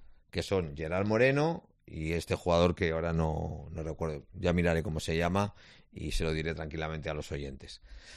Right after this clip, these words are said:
Es un poco lo que, lo que les estamos contando en los últimos días de, de toda esta necesidad de, de ser transparentes, ¿no? Yo, a mí la transparencia creo que es una de las cosas que más me gusta en la vida,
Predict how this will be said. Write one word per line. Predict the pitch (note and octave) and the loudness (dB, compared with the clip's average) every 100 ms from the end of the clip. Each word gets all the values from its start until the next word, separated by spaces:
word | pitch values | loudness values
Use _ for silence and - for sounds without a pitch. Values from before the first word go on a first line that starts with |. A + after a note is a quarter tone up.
| - - - _ _ _ _ | -20 -20 -20 _ _ _ _
Es | - | 4
un | C3+ | 6
poco | D3 D3 | 8 12
lo | C#3+ A2 | 12 12
que, | G#2+ F#2+ F2 - - - - - - | 10 6 6 0 -20 -20 -20 -20 -8
lo | F2+ F#2 | -2 0
que | |
les | F2+ F2+ | 0 2
estamos | G2 A2 | 2 2
contando | A#2 G2+ F2 C3+ A2 | 2 2 6 6 6
en | |
los | F#2 | 4
últimos | F#2 G2 F#2+ F2 | 2 0 0 2
días | A2 B2 G2+ | 6 6 6
de, | F#2 D#2+ | 2 2
de | E2 | 0
toda | D#2 G2 | 0 2
esta | G#2 G#2+ | 2 2
necesidad | F#2+ F#2 - F2 F#2+ G#2+ | 0 -2 -2 2 2 4
de, | G#2 F2+ - - - | 4 2 0 -2 -2
de | - F2 | 0 0
ser | G2+ F#2 | 0 0
transparentes, | F#2 - E2+ F2 E2+ F2 D2+ | -2 0 0 0 -2 -4 -4
¿no? | F#2 | 0
Yo, | G#2 A2 A2 F#2+ - - - | 0 0 0 -4 -8 -14 -12
a | - | -4
mí | F#2+ A#2 | 2 4
la | A2+ | 4
transparencia | G#2 - G2 F#2+ G2 | 4 2 2 4 4
creo | F#2+ | 4
que | F#2+ | 2
es | F2+ | 2
una | F2+ | 2
de | |
las | E2+ - | 2 0
cosas | F2+ F2+ | -2 -2
que | - | 2
más | E2+ F#2 E2+ - | 4 6 4 0
me | E2 | -4
gusta | D#2+ E2+ F2 | -2 -2 -2
en | D#2+ | 0
la | D#2+ | 0
vida, | G2 G2+ A2+ | 2 2 0